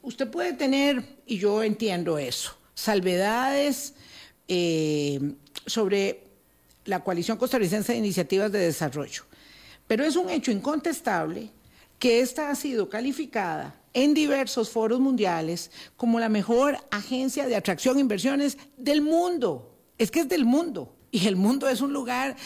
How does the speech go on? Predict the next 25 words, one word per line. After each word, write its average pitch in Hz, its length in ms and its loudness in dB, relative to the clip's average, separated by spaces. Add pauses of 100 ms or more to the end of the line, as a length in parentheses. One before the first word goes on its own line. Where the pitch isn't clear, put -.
(140)
donde 208 260 0
la 180 120 -2
atracción 214 420 -4
de 247 80 -2
inversiones 202 560 -2
se 226 100 0
pelea 185 500 -4
ferozmente. 202 880 -2 (460)
Y 277 160 0
entonces, 302 720 0 (480)
eh, 160 420 -2
yo 208 180 2
diría 269 640 4 (460)
que 180 560 -2 (540)
cualquiera, 247 920 0
mm, 190 260 -8
o 180 300 -4
muchos 240 400 0
con, 170 280 -2
con 170 260 -4
poca 208 240 0
memoria, 233 420 2
recordarán 269 1040 0 (160)
que 185 420 -4
el 196 240 -2